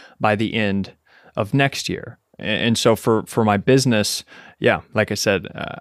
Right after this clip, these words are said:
I, I think that what was lacking in twenty twenty was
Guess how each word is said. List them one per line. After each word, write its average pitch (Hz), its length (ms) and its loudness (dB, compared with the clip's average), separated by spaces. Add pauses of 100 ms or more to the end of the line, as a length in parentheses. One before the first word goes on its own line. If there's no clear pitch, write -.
I, - 300 -2
I 107 60 -2
think 120 320 0
that 101 320 0
what 117 220 2
was 101 180 -2
lacking 107 800 0
in 113 180 0
twenty 107 340 0
twenty 123 480 2
was 110 680 2